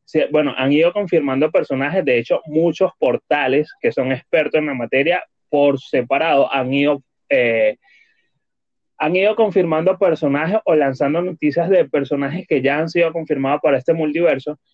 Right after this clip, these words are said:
Y mucha gente está preocupada también porque dice que teme que debido a tantos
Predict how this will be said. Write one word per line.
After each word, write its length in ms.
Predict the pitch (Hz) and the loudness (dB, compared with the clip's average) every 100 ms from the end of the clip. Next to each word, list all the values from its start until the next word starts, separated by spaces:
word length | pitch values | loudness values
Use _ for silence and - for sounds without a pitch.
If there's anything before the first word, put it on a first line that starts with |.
| _ _ - | _ _ -2
Y 140 | 175 | 0
mucha 240 | 180 208 | 2 2
gente 160 | 226 233 | 2 0
está 180 | 226 226 | 0 0
preocupada 420 | 220 196 170 175 | 0 2 0 0
también 280 | 190 170 156 | 0 -2 -2
porque 240 | 185 185 | -2 2
dice 480 | 160 151 139 190 - _ | 2 2 2 -4 -4 _
que 160 | - 139 | -4 -2
teme 400 | - 165 147 160 - _ _ _ | 0 0 0 -4 -8 _ _ _
que 280 | 165 151 131 | 0 2 2
debido 360 | 135 147 156 196 | 2 2 4 2
a 300 | 202 185 131 - _ _ - | 0 -2 -4 -10 _ _ -2
tantos 720 | 185 220 190 - 175 180 | 0 0 -2 -2 0 0